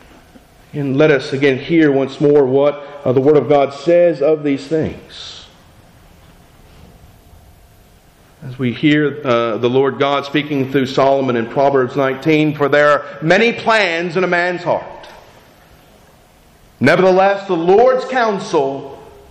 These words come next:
that will stand." And so, brothers and sisters, as we go from this place this morning, let us remember that there are consequences to sin.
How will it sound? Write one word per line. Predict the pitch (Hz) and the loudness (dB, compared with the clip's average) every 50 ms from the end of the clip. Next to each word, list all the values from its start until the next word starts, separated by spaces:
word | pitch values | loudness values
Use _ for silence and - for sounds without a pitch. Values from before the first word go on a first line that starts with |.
| - - - | -20 -18 -2
that | 107 135 160 170 143 113 101 - - - - - - - | 0 2 2 4 2 0 -2 -4 -8 -12 -14 -16 -14 -4
will | - 123 123 | -2 -2 -2
stand." | - - - - 104 - 107 - - - - - - - - - _ - - _ _ _ _ _ _ _ _ _ _ _ _ _ _ _ - _ _ _ _ _ _ - | -2 -4 -4 -4 -4 -4 -6 -12 -18 -20 -20 -20 -20 -20 -20 -20 _ -20 -20 _ _ _ _ _ _ _ _ _ _ _ _ _ _ _ -20 _ _ _ _ _ _ -14
And | 104 | -6
so, | - 131 | -4 0
brothers | 113 135 147 160 160 151 143 - 135 | 2 2 2 4 2 0 -2 -2 -4
and | 139 127 | -6 -6
sisters, | - - 175 170 170 170 156 143 131 127 | 0 0 0 0 0 0 0 0 0 0
as | 135 127 127 | -2 -2 -2
we | 139 143 135 123 - - - - 131 113 | -2 -2 -2 -4 -8 -12 -14 -14 -14 -2
go | 110 151 151 165 190 190 190 | 0 2 4 4 4 2 2
from | 190 185 | 0 -2
this | 156 151 151 | -2 -2 -4
place | - - 170 156 160 151 156 | -4 -4 -2 -2 -2 -2 -6
this | - 147 123 - - | -8 -10 -12 -10 -10
morning, | 123 107 95 80 - - - - - - - - _ _ - - - - - - - - - - - - - _ _ _ _ _ _ _ _ _ _ | -10 -10 -10 -12 -14 -18 -20 -20 -20 -20 -20 -20 _ _ -20 -20 -20 -20 -20 -20 -20 -20 -20 -20 -20 -20 -20 _ _ _ _ _ _ _ _ _ _
let | - 165 190 | 0 2 2
us | 185 - - | 2 0 2
remember | 170 165 160 160 165 175 180 170 160 139 131 131 | 2 2 4 4 4 2 2 2 2 2 0 2
that | 123 135 135 135 | 0 0 -2 0
there | - 170 165 160 | 0 0 2 2
are | 156 151 151 | 2 0 -2
consequences | 151 - - - 190 190 185 - 165 143 - - 135 123 117 - - 123 117 - - | -6 -8 -6 -4 -4 -4 -4 -6 -10 -10 -4 -4 -4 -4 -4 -6 -10 -10 -10 -10 -10
to | - 151 | -12 -12
sin. | - - - 190 120 90 76 | -8 -4 -2 -2 -2 -4 -8